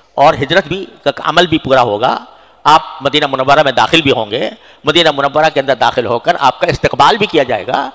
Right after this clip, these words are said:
और मदीना मुनव्वरा के लोग आपके ताबे फरमान भी बनेंगे। सब कुछ तय था, लेकिन यहां चलने से पहले, हिजरत के लिए रवाना होने से पहले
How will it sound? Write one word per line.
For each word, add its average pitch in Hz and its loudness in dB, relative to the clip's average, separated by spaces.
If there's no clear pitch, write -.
और 147 2
मदीना 156 2
मुनव्वरा 139 0
के 131 -2
लोग 151 2
आपके 127 0
ताबे 135 0
फरमान 139 0
भी 185 4
बनेंगे। 131 0
सब 370 0
कुछ - 0
तय 226 4
था, 139 -4
लेकिन 135 -2
यहां 180 2
चलने 370 2
से 494 4
पहले, 202 2
हिजरत 214 2
के 247 6
लिए 240 6
रवाना 226 4
होने 233 4
से 262 2
पहले 285 0